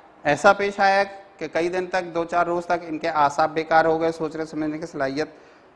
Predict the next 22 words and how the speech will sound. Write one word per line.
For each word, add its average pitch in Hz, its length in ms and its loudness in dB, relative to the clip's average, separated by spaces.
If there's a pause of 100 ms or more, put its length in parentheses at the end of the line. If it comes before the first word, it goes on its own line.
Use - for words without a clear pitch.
(380)
ख़त्म 165 240 4
हो 170 140 6
गई। 180 200 2 (720)
अभी 139 240 0
भी 170 140 2
कहते 170 260 2
हैं 180 100 0
कि 180 80 -2
मैं 165 160 -2
कभी 165 180 -2
वो 165 120 -4
वाक़या 156 360 2
सोचता 160 400 0
हूँ 190 240 2 (520)
तो 135 80 -10
कांप 151 340 4
उठता 131 260 -8
हूँ, 101 280 -10 (760)
खौफ 160 420 4
आने 139 260 0
लगता 127 380 -6
है, 117 200 -10